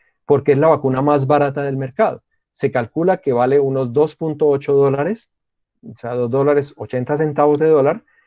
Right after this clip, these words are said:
por vacuna, eh, para inmunizar a un individuo. Entonces, es la más barata. Y ustedes ven que otras vacunas, pues, tienen un rango de precios diferente. La de Pfizer se anunció como de diecinueve dólares, pero en su página el Ministerio de Salud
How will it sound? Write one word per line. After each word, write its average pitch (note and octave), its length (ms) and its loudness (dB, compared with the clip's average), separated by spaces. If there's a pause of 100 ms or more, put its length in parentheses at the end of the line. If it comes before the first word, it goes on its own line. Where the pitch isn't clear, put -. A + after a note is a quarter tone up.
(260)
por E3 340 2
vacuna, C3+ 800 -4 (720)
eh, A2+ 160 -12
para A#2+ 440 -8
inmunizar B2 500 -8
a C#3+ 40 -2
un D#3 100 -4
individuo. D#3+ 420 -2
Entonces, A2 360 -10
es B2+ 80 -2
la C#3 100 0
más C#3+ 180 -2
barata. D#3+ 400 0 (380)
Y C#3 60 -4
ustedes C#3 260 4
ven D#3 160 2
que D#3+ 100 0
otras D#3 220 2
vacunas, E3 400 -2
pues, B2 180 -8
tienen B2 180 -6
un C3 80 -4
rango C#3 280 -2
de C#3 80 0
precios C#3 300 -6
diferente. D3 560 -4 (320)
La C3+ 160 0
de C#3 120 2
Pfizer D3+ 380 0
se D#3+ 140 -4
anunció C#3 440 -4
como D#3+ 240 -4
de B2+ 80 -2
diecinueve B2 460 -2
dólares, D3+ 460 2 (360)
pero E3 320 4
en C#3 160 -2
su B2+ 140 -4
página D#3+ 380 -2
el D#3 60 -4
Ministerio B2+ 560 -4
de D#3+ 60 0
Salud D#3+ 320 -4